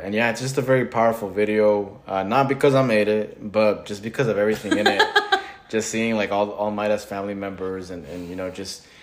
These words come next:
Speaker 1: that first time interaction, you'll see, like, legit them crying 'cause it's, like, the first time they've seen each other in, like, twenty something years. Uh, it's just a,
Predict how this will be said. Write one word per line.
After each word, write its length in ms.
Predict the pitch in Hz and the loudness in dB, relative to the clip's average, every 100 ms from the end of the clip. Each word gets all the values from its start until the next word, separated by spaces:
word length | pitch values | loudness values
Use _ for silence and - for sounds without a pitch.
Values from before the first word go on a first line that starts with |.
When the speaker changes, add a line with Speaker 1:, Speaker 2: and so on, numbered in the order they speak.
| - _ _ 110 | -20 _ _ -2
Speaker 1:
that 200 | 104 95 | 0 0
first 380 | 107 110 110 | 0 0 0
time 400 | 113 104 104 104 | -4 -2 0 -2
interaction, 880 | 101 104 95 95 95 - 101 98 95 | -2 0 2 2 0 -6 -4 -4 -6
you'll 180 | 92 101 | -6 -6
see, 220 | 98 107 | -6 -4
like, 340 | 104 95 90 - | -2 -2 -4 -6
legit 840 | 98 98 98 104 101 98 92 - - | -6 -6 -2 0 2 2 -2 -12 -18
them 280 | 98 98 95 | -6 -4 -4
crying 520 | - 104 101 101 98 | -8 -6 -4 -4 -6
'cause 140 | 92 90 | -8 -10
it's, 120 | 87 | -8
like, 140 | 95 | -8
the 60 | - | -8
first 260 | - 95 | -8 -8
time 140 | - 92 | -6 -6
they've 160 | 92 | -6
seen 160 | - 95 | -8 -8
each 200 | 95 - | -8 -6
other 260 | 95 95 92 | -4 -2 -4
in, 120 | 87 | -4
like, 160 | 87 | -8
twenty 300 | 82 101 92 | -8 -8 -8
something 360 | 87 90 95 92 | -10 -12 -10 -10
years. 460 | 90 90 92 90 90 - - - - - - | -6 -4 -2 -4 -6 -12 -16 -20 -20 -20 -8
Uh, 500 | 92 92 90 85 80 | -4 -2 -2 -2 -4
it's 120 | 87 | -8
just 300 | - 107 | -8 -8
a, 20 | - | -8